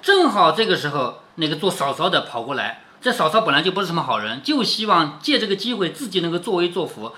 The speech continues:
然后挨了一顿骂，灰溜溜的就走了。鸳鸯气得还要骂，平儿和袭人劝了她一回，方才罢了。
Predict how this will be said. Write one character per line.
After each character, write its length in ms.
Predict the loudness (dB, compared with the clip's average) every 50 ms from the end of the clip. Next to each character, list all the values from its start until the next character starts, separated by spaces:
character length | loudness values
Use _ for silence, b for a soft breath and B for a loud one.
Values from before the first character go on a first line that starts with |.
| B B
然 140 | -4 -4 -2
后 200 | -2 -4 -6 -8 -12 -16 _ 0
挨 140 | 2 2
了 100 | 4 4
一 60 | 2 2
顿 180 | 2 0 4
骂， 240 | 6 6 6 6 4 0 -6
灰 160 | -6 -4 -4
溜 120 | -2 -2 -2
溜 120 | -2 -2
的 120 | -4 -4
就 140 | -4 -4 -6
走 320 | -4 -2 -2 -2 -2 -4 -4
了。 300 | -2 -2 -2 -2 -6 -12 b b b b b b b b b b b
鸳 180 | 0 4 6 6
鸯 140 | 8 6 6
气 300 | 4 4 2 4 4 4
得 100 | 2 2
还 200 | 4 4 6 6
要 140 | 8 8
骂， 360 | 8 10 8 8 8 6 0 -8 -8
平 260 | -2 0 2 4 6
儿 120 | 8 8 8
和 120 | 6 4
袭 160 | 0 0 0
人 220 | 2 2 2 0 -2
劝 220 | 0 4 4 4
了 100 | 4 4
她 100 | 2 0
一 140 | -2 -2 -2
回， 400 | -4 -4 -4 -4 -4 -6 -8 -10 -6
方 180 | -4 -2 -2
才 100 | 0 -2
罢 360 | -2 2 4 6 8 8 6 6
了。 200 | 2 -2 -8